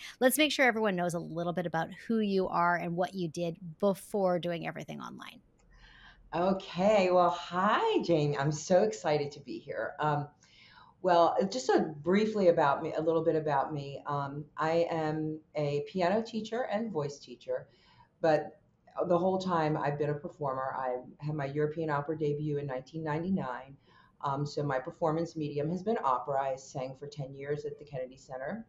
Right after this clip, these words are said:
Speaker 2: um, with the Washington Opera. And I've taught at various music schools, Levine School of Music in D C and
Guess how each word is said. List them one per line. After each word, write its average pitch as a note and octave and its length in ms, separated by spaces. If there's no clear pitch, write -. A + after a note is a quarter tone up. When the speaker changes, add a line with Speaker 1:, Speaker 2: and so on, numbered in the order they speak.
Speaker 2:
um, C3 240
with D3 100
the D#3 80
Washington B2 480
Opera. E3+ 340
And D#3 600
I've D3 260
taught D3+ 280
at - 220
various D#3 460
music E3+ 320
schools, A#3+ 400
Levine D3 300
School C#3+ 220
of D3 80
Music C#3+ 280
in C3+ 140
D C#3 100
C F#3+ 460
and C3+ 140